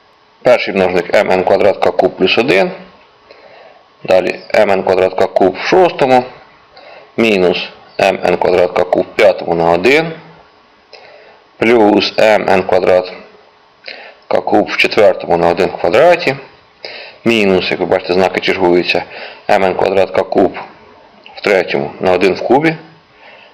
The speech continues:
плюс м н квадрат к куб в другому степені, одиниця в четвертому,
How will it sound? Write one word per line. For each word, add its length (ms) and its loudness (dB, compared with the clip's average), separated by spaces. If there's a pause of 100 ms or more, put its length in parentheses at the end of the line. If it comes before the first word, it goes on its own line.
плюс 420 0 (1800)
м 300 0
н 180 0
квадрат 520 0 (380)
к 120 0
куб 320 0 (1200)
в 60 -14
другому 380 4
степені, 480 -2
одиниця 420 0
в 40 -10
четвертому, 600 0